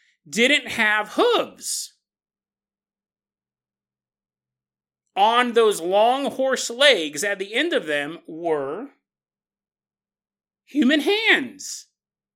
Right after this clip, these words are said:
And the back legs had human feet. This freaked him out.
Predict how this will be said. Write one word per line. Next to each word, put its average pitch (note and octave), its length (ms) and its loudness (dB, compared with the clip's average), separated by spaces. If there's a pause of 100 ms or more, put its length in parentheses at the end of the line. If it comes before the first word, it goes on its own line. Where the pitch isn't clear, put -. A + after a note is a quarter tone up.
(180)
And B3+ 160 0
the C#4 60 0
back D4 400 0
legs G#3+ 340 -2
had C4 140 2
human C4 320 -2
feet. - 640 -2 (1800)
This - 640 0
freaked B3+ 380 -2
him G3 120 0
out. D3 300 -2